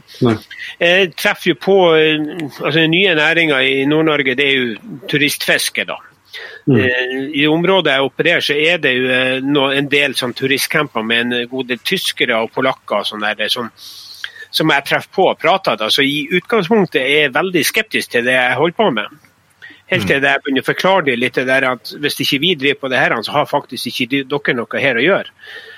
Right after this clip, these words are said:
Speaker 2: Rett og
Speaker 3: Nei.
Speaker 2: slett fordi at
Speaker 1: Nei.
Speaker 2: sen beskatter store deler av bestanden deres. De, de lager kveisen som dere ikke vil ha, og så videre. Så, så
Speaker 1: Mm.
Speaker 2: det er klart, med litt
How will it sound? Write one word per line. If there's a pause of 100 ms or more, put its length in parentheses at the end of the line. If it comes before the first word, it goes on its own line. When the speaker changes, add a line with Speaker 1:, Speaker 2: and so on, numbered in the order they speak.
(140)
Speaker 2:
Rett
og
Speaker 3:
Nei.
Speaker 2:
slett
fordi
at
Speaker 1:
Nei. (420)
Speaker 2:
sen
beskatter
store
deler
av
bestanden
deres.
De,
de
lager
kveisen
som
dere
ikke
vil
ha,
og
så
videre. (320)
Så, (100)
så
Speaker 1:
Mm.
Speaker 2:
det
er
klart,
med
litt